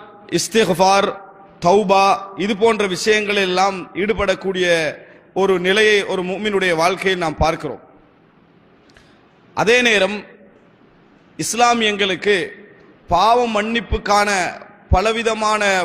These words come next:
வழிகளை கூட என்ன செய்கிறது, காட்டி இருக்கிறது. அவைகளை எல்லாம் அந்த முஃமின் செய்து தன் பாவங்களை அழித்துக் கொள்வதற்காக முயற்சி எடுப்பான். ஆனால் ஒரு சில முக்கியமான விஷயங்களை குர்ஆன்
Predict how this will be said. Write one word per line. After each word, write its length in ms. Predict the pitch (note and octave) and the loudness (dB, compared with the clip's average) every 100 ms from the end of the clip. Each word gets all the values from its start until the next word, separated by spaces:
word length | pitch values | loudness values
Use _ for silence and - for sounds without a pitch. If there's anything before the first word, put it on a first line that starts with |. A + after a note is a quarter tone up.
| D#3+ | -2
வழிகளை 380 | G3 A3+ A3+ A3 G3 | -2 0 0 -2 -2
கூட 100 | A3 G3 | -2 -2
என்ன 120 | F3+ | -4
செய்கிறது, 320 | F#3+ F#3 E3+ C#3+ - | -4 -4 -4 -6 -4
காட்டி 280 | F3+ F#3+ G3+ F3+ | -2 -2 -4 -6
இருக்கிறது. 400 | E3 D#3 B2+ A2+ - _ _ _ - E3+ | -6 -10 -12 -18 -20 _ _ _ -4 0
அவைகளை 400 | A3+ A#3+ A#3 A3+ G#3 | 2 0 0 0 0
எல்லாம் 280 | G#3+ G#3+ G3 F3+ | 0 -2 -4 -8
அந்த 140 | G3 F#3+ F#3+ | -6 -6 -6
முஃமின் 380 | G3+ A3+ A3+ E3+ | -6 -6 -6 -4
செய்து 320 | G3 G#3+ A3 A3 G#3+ | -4 -2 -4 -6 -6
தன் 160 | F3+ E3 | -6 -2
பாவங்களை 500 | F3+ G#3 G#3 G#3 G#3 E3+ | 0 0 -2 -4 -2 -2
அழித்துக் 340 | G3 - G#3+ | -4 -8 -8
கொள்வதற்காக 680 | G3 F#3 F3 - F3+ F3+ F#3+ D#3+ D#3+ | -6 -6 -6 -2 -2 0 -2 -4 -4
முயற்சி 280 | F#3+ - F3+ | -6 -2 -4
எடுப்பான். 340 | D#3+ B2 - - - _ _ _ _ _ _ _ _ _ _ _ - E3 | -4 -6 -8 -14 -20 _ _ _ _ _ _ _ _ _ _ _ -2 0
ஆனால் 300 | A3 G#3+ A3 - - - - - _ _ _ _ _ F#3+ | 2 2 0 -4 -12 -20 -20 -20 _ _ _ _ _ -2
ஒரு 100 | A#3 - | 0 2
சில 140 | A#3+ A3+ G3+ | 2 4 2
முக்கியமான 520 | G3 F#3+ B3 A#3+ A#3+ A#3 G3 | 0 -2 0 2 2 0 -2
விஷயங்களை 480 | - A#3 A#3 A3 G#3+ - | -2 -2 0 -2 -2 -2
குர்ஆன் 380 | F#3+ G3 A3 | -2 0 0